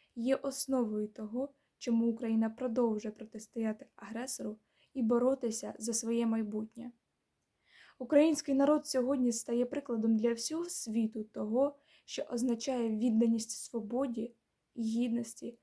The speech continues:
та незалежності. А душа його — це його історія, мова, вірування та внутрішня сила, що робить його незламним і здатним відроджуватися знову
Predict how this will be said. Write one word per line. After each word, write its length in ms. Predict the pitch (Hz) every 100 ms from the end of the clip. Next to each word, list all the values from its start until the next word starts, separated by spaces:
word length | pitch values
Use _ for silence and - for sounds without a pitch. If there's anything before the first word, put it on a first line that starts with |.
| _
та 100 | -
незалежності. 960 | 226 240 240 233 220 220 233 226 - 247 _ _ _ _ _ _ _
А 80 | 226
душа 420 | 220 220 262 262
його — 340 | 262 226 233 240 _ _ _
це 160 | - 233
його 220 | 233 240 240
історія, 680 | 226 - 226 226 233 240 240 _ _ _ _ _
мова, 580 | 233 226 220 220 208 240 - _ _ _ _ _ -
вірування 720 | 220 233 226 214 220 220 247 _ _ _ _
та 120 | - 226
внутрішня 580 | 247 311 262 - 254
сила, 480 | 247 - 233 214 220 - _ _ _
що 180 | - -
робить 380 | 262 233 226 226
його 260 | 233 247 226
незламним 720 | 240 240 226 226 214 208 214 233 _ _ _ -
і 80 | 233
здатним 440 | 208 240 240 220
відроджуватися 880 | 208 226 220 226 226 226 226 - 277 _ -
знову 500 | 233 226 247 247